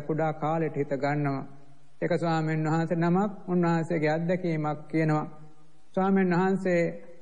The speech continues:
පැවිදි වෙලා වැඩිහිටි කාලයේදී මතක්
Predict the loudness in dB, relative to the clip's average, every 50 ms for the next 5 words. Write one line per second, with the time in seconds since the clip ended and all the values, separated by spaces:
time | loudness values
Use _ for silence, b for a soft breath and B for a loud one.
0 | -10 -4 0 0 2 4 4 4 4 4 4 2 2 0 -2 -4 -6 -10 -14 -16
1 | -16 -14 -6 -2 0 2 4 4 2 2 0 -2 -2 0 0 0 2 2 2 2
2 | 2 2 0 0 0 -2 -2 -2 -2 -4